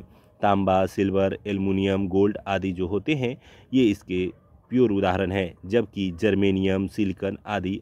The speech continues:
अर्धचालक के उदाहरण हैं। एटी थ्री प्रश्न की ओर आते हैं, प्रकाश संश्लेषण के दौरान ऑक्सीजन किस कारण विमोचित होता है? तो प्रकाश संश्लेषण के दौरान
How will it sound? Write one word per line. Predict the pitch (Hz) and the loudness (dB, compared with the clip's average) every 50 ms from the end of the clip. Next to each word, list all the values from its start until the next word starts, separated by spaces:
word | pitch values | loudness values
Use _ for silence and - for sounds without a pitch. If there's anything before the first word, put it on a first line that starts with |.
| - _ - | -12 _ -4
अर्धचालक | 117 135 135 117 107 95 - 95 92 95 98 95 90 | -2 0 0 0 -2 -2 -2 0 0 0 0 0 -2
के | - 104 98 98 98 - - - - _ - | -2 0 0 0 0 -4 -10 -20 -20 _ -10
उदाहरण | 98 107 104 95 92 98 95 92 90 | -6 -2 -2 -2 -2 -2 -2 -2 -2
हैं। | 92 107 101 85 - _ - - _ _ _ _ _ _ _ - - - - - - - - _ _ _ - - _ - - _ - _ _ _ _ _ _ _ _ _ _ - - - _ _ _ _ - _ _ _ _ _ _ - - _ - - - - _ _ - | -2 -2 -2 -2 -4 _ -20 -20 _ _ _ _ _ _ _ -20 -20 -20 -20 -20 -20 -20 -20 _ _ _ -20 -20 _ -20 -20 _ -20 _ _ _ _ _ _ _ _ _ _ -20 -20 -20 _ _ _ _ -20 _ _ _ _ _ _ -20 -20 _ -20 -20 -20 -20 _ _ 2
एटी | 135 143 135 170 160 | 2 2 4 2 -2
थ्री | - 170 160 165 | 0 0 0 0
प्रश्न | 151 160 151 - 160 156 | 2 0 -2 -2 -4 -4
की | - 156 | -2 -2
ओर | 151 143 | 0 0
आते | 139 135 - 139 | 0 0 -2 -4
हैं, | 139 165 208 - _ _ _ _ _ _ _ - | -4 -6 -6 -8 _ _ _ _ _ _ _ -6
प्रकाश | 117 127 - 135 131 151 180 190 | -6 -4 0 2 4 4 4 2
संश्लेषण | - - 165 - - 139 139 131 - - 107 110 110 - - 139 143 127 - | 0 -4 -8 -4 -2 -2 -2 -2 -2 -2 -2 -2 0 -2 -2 -4 -4 -2 -2
के | 110 104 | -2 0
दौरान | 95 95 95 90 87 92 107 131 170 - - - - - _ _ _ _ _ _ _ _ _ _ - 110 | 2 2 2 4 2 2 0 -2 -4 -8 -16 -20 -20 -20 _ _ _ _ _ _ _ _ _ _ -2 -2
ऑक्सीजन | 117 113 - - 151 147 120 107 98 98 113 120 - _ _ _ _ _ - - - - - - _ _ _ _ _ _ _ _ _ - | -2 -2 0 2 2 4 4 4 2 2 0 -4 -10 _ _ _ _ _ -20 -20 -20 -20 -20 -20 _ _ _ _ _ _ _ _ _ 0
किस | 180 196 180 - | 0 0 0 0
कारण | - 127 113 110 110 120 127 113 | 2 4 4 6 6 4 2 2
विमोचित | 107 110 104 101 98 87 - - 92 - - | 2 2 2 2 0 -2 -2 -6 -8 -6 -6
होता | 98 87 - 95 | -6 -2 -2 -2
है? | 95 104 98 85 76 | 0 0 0 -2 -2
तो | - 95 | -6 -12
प्रकाश | - - 107 - 123 123 147 151 | -14 -14 -8 -4 0 0 0 0
संश्लेषण | - - 156 147 - 127 117 113 - 135 127 | 0 -4 -6 -6 -4 -4 -6 -4 -4 -4 -4
के | 120 - 117 | -4 -4 -4
दौरान | 107 107 104 98 98 104 123 - | 0 0 2 2 2 0 0 -2